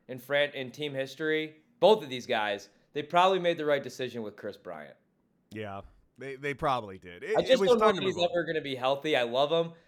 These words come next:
Speaker 1: I w-, I mean, if they're gonna stink, I would rather stink with those guys. And then Rizzo, they, I, I think the,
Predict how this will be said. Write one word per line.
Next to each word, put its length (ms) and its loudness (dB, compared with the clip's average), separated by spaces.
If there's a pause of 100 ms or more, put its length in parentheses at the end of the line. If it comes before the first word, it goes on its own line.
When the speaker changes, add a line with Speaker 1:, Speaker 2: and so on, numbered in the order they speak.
(440)
Speaker 1:
I 80 0
w-, 180 2
I 80 4
mean, 240 0
if 120 -12
they're 120 2
gonna 160 2
stink, 420 0
I 100 4
would 120 4
rather 200 2
stink 320 -6
with 120 -8
those 220 0
guys. 320 2
And 80 -2
then 180 6
Rizzo, 400 6
they, 160 6 (100)
I, 200 4
I 100 4
think 280 -6
the, 180 -8